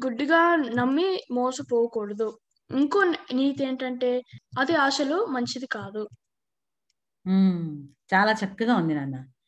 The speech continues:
Speaker 2: ప్రత్యేకంగా ఉండాలనుకోవడం పనిలే కదా, కానీ ఇంకా అది అతి ప్రత్యేకంగా ఉండాలనుకున్నాడు. దానివల్ల ఏమైంది?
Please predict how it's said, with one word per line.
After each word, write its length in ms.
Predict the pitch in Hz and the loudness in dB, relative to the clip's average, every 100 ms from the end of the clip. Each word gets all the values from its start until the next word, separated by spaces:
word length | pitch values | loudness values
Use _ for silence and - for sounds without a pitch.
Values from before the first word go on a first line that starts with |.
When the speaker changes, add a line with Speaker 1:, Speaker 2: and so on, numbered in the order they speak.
| _ _ _ | _ _ _
Speaker 2:
ప్రత్యేకంగా 600 | 185 202 247 269 262 254 | -4 -2 2 2 4 4
ఉండాలనుకోవడం 680 | 247 240 240 226 214 214 196 | 4 6 4 2 0 -2 0
పనిలే 320 | 185 175 165 | 0 -2 -2
కదా, 160 | 160 156 | -2 0
కానీ 200 | 160 202 | 0 0
ఇంకా 380 | 196 170 208 202 | -2 -2 2 4
అది 460 | 170 160 175 - 196 | 4 0 -8 -8 -4
అతి 160 | 247 | -2
ప్రత్యేకంగా 640 | 254 285 262 240 240 233 220 | 0 0 4 2 4 0 0
ఉండాలనుకున్నాడు. 800 | 214 214 202 196 196 185 165 175 | 0 0 0 -2 0 0 0 0
దానివల్ల 460 | 180 180 196 226 | 0 2 2 2
ఏమైంది? 460 | 247 233 214 214 | 0 0 -4 -4